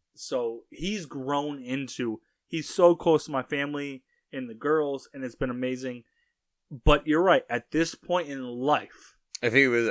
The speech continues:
Speaker 2: if he's a Catholic priest, I'd be a little concerned.
Speaker 1: At
Speaker 2: but
Speaker 1: <laughs> th-, at this
Speaker 2: no,
Speaker 1: point
Speaker 2: you only have three girls.
Speaker 1: At this
Speaker 2: You're,
Speaker 1: point
Speaker 2: you're
Speaker 1: in
Speaker 2: fine.
Speaker 1: life,
Speaker 2: <laughs>
Speaker 1: life, with you, Billingsley, Tony, and Nico.
Speaker 2: You're a strong squad.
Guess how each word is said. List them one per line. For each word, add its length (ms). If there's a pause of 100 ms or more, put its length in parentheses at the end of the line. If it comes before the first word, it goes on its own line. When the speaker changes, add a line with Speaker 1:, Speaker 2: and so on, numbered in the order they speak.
Speaker 2:
if 140
he's 180
a 140
Catholic 440
priest, 300
I'd 100
be 100
a 60
little 200
concerned. 420
Speaker 1:
At 120
Speaker 2:
but 60
Speaker 1:
<laughs> 160
th-, 220
at 220
this 140
Speaker 2:
no, 80
Speaker 1:
point 100
Speaker 2:
you 100
only 200
have 100
three 240
girls. 220
Speaker 1:
At 80
this 120
Speaker 2:
You're, 120
Speaker 1:
point 120
Speaker 2:
you're 120
Speaker 1:
in 40
Speaker 2:
fine. 160
Speaker 1:
life, 240
Speaker 2:
<laughs> 0
Speaker 1:
life, 460 (240)
with 240
you, 720 (100)
Billingsley, 640
Tony, 560 (280)
and 140
Nico. 420
Speaker 2:
You're 100
a 40
strong 300
squad. 440